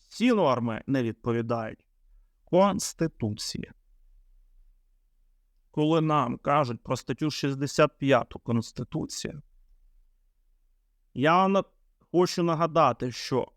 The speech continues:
в частині другій не сказано, яким законом ви повинні виконати цей обов'язок. І там не пишеться, що саме громадяни України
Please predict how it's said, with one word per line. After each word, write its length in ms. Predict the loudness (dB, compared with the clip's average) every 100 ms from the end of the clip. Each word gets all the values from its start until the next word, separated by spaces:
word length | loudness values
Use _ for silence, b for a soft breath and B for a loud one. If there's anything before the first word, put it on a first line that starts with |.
| _ _
в 60 |
частині 540 | -6 -6 -4 -2 0 0
другій 420 | -2 -4 -2 -2
не 160 | -2
сказано, 680 | -4 0 2 2 0 -8 -14 _ -4
яким 460 | -2 0 2 2
законом 640 | 2 -2 0 0 2 0 -4 _ _
ви 200 | -2 -2 -4 _ _ _ _
повинні 420 | -4 0 2 2 2
виконати 580 | 0 0 0 0 -4
цей 280 | -6 -2 -2
обов'язок. 720 | -2 -6 -6 -6 -6 -8 -12 -16 _ _ _ _ _ _ _
І 100 | -8
там 360 | 2 4 4 0
не 80 |
пишеться, 480 | -2 -6 -8 -8 -8
що 260 | -8 -6 -4
саме 440 | 0 2 2 -2
громадяни 680 | -4 -4 -2 0 2 2 0
України 720 | -4 -4 -2 0 0 -2 -4